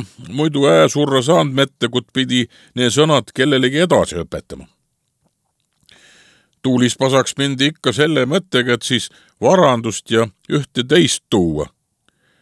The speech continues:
Tuulispask viind ikka põllalt viljanapradest kahlusi, puistanud vahel metu napra segamini, vahel aand jälle heinakuhja ümber ja viind hulga heinu ää.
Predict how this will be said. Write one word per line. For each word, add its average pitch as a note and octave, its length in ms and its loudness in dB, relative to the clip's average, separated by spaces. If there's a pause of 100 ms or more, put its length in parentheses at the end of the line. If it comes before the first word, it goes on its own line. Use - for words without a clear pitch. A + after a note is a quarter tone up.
(580)
Tuulispask B2+ 640 2
viind B2 320 0
ikka C3+ 240 -4 (240)
põllalt C#3 540 0 (100)
viljanapradest B2+ 880 -4
kahlusi, G#2 600 -4 (580)
puistanud B2+ 540 0
vahel C3+ 240 0 (320)
metu C3+ 500 -2
napra D3+ 400 0
segamini, E2+ 540 -2 (680)
vahel C#3 360 4
aand B2+ 320 0
jälle C#3+ 240 2
heinakuhja D#3 800 2
ümber D#2+ 400 -2
ja F2 120 0 (320)
viind B2 280 0
hulga D3 380 4
heinu F#2+ 420 2
ää. E2 140 0